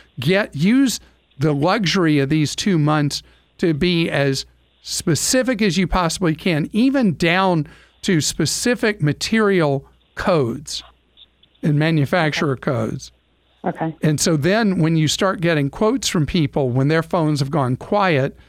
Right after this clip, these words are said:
Speaker 1: they're more likely to return your call, more likely to show up to see the job,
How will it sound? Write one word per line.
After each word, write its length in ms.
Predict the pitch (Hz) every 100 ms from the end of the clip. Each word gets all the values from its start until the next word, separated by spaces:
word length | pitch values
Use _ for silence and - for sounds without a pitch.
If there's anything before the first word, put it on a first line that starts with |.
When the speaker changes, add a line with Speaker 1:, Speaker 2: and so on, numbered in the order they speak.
| _ -
Speaker 1:
they're 120 | 147
more 240 | 151 156
likely 360 | 156 165 180 180
to 80 | 151
return 380 | 147 175 151 151
your 140 | 147
call, 520 | - 160 135 131 135 - _ _
more 220 | 165 165 156
likely 340 | 160 156 170
to 100 | 151
show 280 | - 180 156
up 240 | 151 151 -
to 100 | 151
see 400 | - 196 165 165
the 160 | 160
job, 500 | 139 160 135 123 131